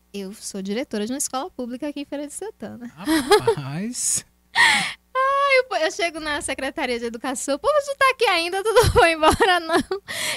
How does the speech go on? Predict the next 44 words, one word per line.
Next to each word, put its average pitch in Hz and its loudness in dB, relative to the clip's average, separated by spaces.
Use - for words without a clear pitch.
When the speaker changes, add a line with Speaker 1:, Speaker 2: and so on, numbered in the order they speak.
Speaker 1:
Eu 277 2
falei, 269 4
"Eu 254 4
tô 285 2
lutando 302 0
pra 392 4
isso." 311 4
<laughs> - -12
Speaker 2:
É, 208 -10
porque 302 -6
assim, 214 -4
eu, 202 -2
eu 170 0
vejo 156 -4
essa 151 -8
questão 135 -10
da 123 -10
escola 117 -12
Wolf 113 -16
Maia 117 -14
e 117 -16
tal, 120 -12
é - -8
legal, 151 -2
porque - -14
qualquer 349 -4
curso 220 -4
vai 202 -2
te 214 -2
agregar 170 -2
alguma 175 -4
Speaker 1:
Com 233 -4
Speaker 2:
coisa. 247 2
É - -2
Speaker 1:
certeza. 262 -2
Speaker 2:
muito 269 2
difícil 185 -4
você 156 -4
passar 135 -8
e 151 -8
não 151 -6
te - -14
ensinar 143 -10
nada. 110 -12